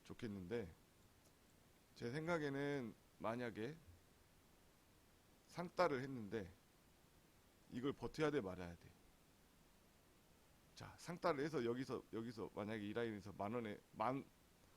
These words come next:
만 오십 원이죠. 만 오십 원이 상한가를 갔는데 만 원에 들어갔어. 아침부터 깔짝 올리더니 떨어져. 버텨야 돼, 말아야 돼? 고민을 하죠.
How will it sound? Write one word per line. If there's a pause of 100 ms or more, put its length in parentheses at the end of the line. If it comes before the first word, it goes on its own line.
만
오십
원이죠. (920)
만
오십
원이
상한가를
갔는데 (500)
만
원에
들어갔어. (1040)
아침부터 (160)
깔짝
올리더니
떨어져. (1200)
버텨야
돼,
말아야
돼? (360)
고민을
하죠.